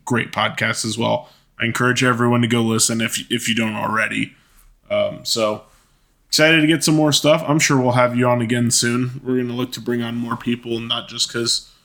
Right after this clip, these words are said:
uh, Jason is sick this time around, just bringing on more people in general.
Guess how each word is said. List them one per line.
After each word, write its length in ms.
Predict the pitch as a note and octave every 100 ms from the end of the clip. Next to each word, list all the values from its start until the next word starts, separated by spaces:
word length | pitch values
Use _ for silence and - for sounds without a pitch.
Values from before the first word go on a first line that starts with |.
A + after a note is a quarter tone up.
| _ _ _
uh, 180 | G#2+ G#2 -
Jason 400 | B2+ B2 A#2+ A2+
is 100 | -
sick 260 | C3+ B2
this 200 | G#2+ -
time 200 | - G#2+ G#2+
around, 380 | G#2+ G#2+ A2
just 360 | A2 A2+ - -
bringing 220 | B2+ A#2
on 140 | A2+ A#2
more 180 | A2+
people 320 | A#2 A#2 A2+ G2+
in 100 | G#2+
general. 400 | A#2 A2 G#2+